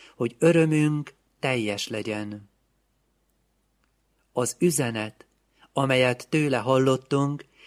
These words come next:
és nektek hirdetünk, ez, az Isten világosság, és nincs benne semmi sötétség.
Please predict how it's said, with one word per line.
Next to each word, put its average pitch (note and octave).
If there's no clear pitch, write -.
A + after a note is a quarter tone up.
és B2
nektek C3+
hirdetünk, B2+
ez, B2+
az C#3
Isten C#3
világosság, D3
és -
nincs E3+
benne C#3+
semmi C#3
sötétség. A2